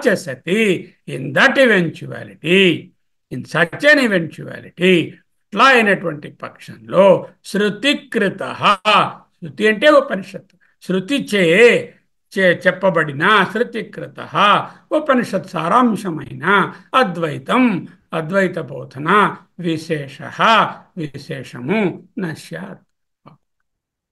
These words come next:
శృతి కష్టపడి మొత్తుకుని ఒకటేరా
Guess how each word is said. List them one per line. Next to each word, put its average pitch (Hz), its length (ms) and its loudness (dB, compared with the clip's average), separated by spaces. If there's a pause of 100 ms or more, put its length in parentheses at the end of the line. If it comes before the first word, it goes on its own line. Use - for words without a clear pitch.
(1120)
శృతి 139 280 -16
కష్టపడి 170 640 -2
మొత్తుకుని 170 580 -4
ఒకటేరా 175 580 2